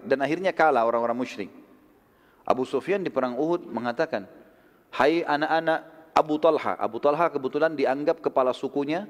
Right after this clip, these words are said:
Abdiddar. "Anakmu ini enam orang laki-laki, mau pe-, perang, ikut perang. Di Badar, kita dikalahkan gara-gara kalian yang pegang bendera dan jatuh.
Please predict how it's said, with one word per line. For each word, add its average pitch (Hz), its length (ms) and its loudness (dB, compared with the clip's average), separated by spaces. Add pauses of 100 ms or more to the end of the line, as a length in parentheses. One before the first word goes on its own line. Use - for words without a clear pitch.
(180)
Abdiddar. 113 480 0 (1040)
"Anakmu 196 480 4
ini 202 160 -2
enam 160 240 0
orang 170 240 4
laki-laki, 139 560 0 (240)
mau 170 160 2
pe-, 185 160 -8
perang, 156 480 2
ikut 170 160 0
perang. 139 480 -2
Di 127 240 -4
Badar, 202 560 6
kita 214 240 0
dikalahkan 208 640 2
gara-gara 202 400 2
kalian 208 320 0
yang 190 160 -2
pegang 185 160 0
bendera 202 320 0
dan 185 160 0
jatuh. 139 320 4